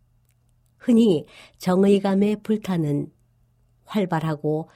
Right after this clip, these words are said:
정력적인 기질에서 생기는 것입니다. 그런 어린이들에게 정의의 영원한 옹호자는 하나님이시라는 것을 가르쳐야 합니다. 하나님께서는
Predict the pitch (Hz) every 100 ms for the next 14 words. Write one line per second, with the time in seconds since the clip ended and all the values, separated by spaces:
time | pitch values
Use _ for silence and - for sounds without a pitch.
0 | _ - 156 151 175 190 - 180 190 208
1 | 214 208 180 196 180 - 196 175 - 247
2 | 220 175 147 156 160 127 117 113 - _
3 | _ _ _ _ _ _ _ _ _ _
4 | _ _ _ _ _ _ _ _ _ _
5 | 233 226 233 226 185 196 185 175 156 151
6 | 165 151 143 _ _ _ _ - 190 185
7 | 196 196 208 220 185 165 170 190 196 208
8 | 214 - 202 202 220 180 143 147 156 170
9 | _ _ _ _ _ _ - 220 208 202
10 | 208 - 190 175 156 156 - - 156 147
11 | - - 143 - 151 135 139 123 117 117
12 | _ _ _ _ _ _ _ _ _ _
13 | _ _ _ _ _ _ - 214 190 170
14 | 170 160 165 147 151 156